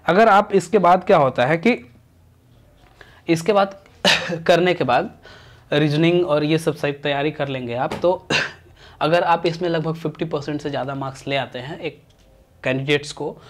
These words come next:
शॉर्टलिस्ट करते हैं, और इसके बाद क्या होता है कि आपका तीन सौ परीक्षा तो ये रिटन हो गई तीन सौ अंकों की, ठीक है। इसके बाद फिर से तीन सौ अंक की, तीन सौ अंक की परीक्षा क्या होती है आपकी? फिजिकल टेस्ट, ठीक है।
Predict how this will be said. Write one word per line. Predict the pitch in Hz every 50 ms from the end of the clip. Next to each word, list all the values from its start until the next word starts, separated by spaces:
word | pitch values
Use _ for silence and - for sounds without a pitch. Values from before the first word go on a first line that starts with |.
| - - - _ -
शॉर्टलिस्ट | - - 160 143 139 151 170 170 165 - -
करते | 156 139 135 - 180
हैं, | 160 165
और | 185 175 165
इसके | 165 - - 170
बाद | 165 160 156 165
क्या | - 139 131
होता | - - 139 170 160
है | 165
कि | 165 - - -
आपका | 147 151 156 - - 117 110 123 - - - - - - _
तीन | - 185 185
सौ | 170 185 185 175 - - - _ - _ -
परीक्षा | 151 151 151 156 - - 190 190
तो | 190 202 175
ये | 160 156 165 165
रिटन | 170 175 165 214 196
हो | 185 196 196
गई | 185 185 190
तीन | 190 185 - - - 175 175 170
सौ | 165 170 165
अंकों | 160 151 147 165 151
की, | 151 143
ठीक | 139 - 214 214 208
है। | 202
इसके | 190 170 170 - 226 208
बाद | 202 196 202 -
फिर | - 220
से | 214 220 - 233
तीन | 247 233 196 180 180
सौ | 170 170 156
अंक | 156 - 147 143 135
की, | 139 - - 120 110 113 151 - - - _ _ _ _ _ _ _ - _ _ _ - _ _ _ _ _
तीन | 170 175 175 165
सौ | 160 156
अंक | 143 143 135 131
की | - 151
परीक्षा | 139 - 143 135 131 135 - 147 131
क्या | - - 127
होती | 120 117 117 - 123
है | 120 131
आपकी? | 120 120 - - 190 240 226 - - - - - - -
फिजिकल | - 190 156 - - - 156 127
टेस्ट, | 110 - 110 - - - - _ -
ठीक | - 185 175 226
है। | 233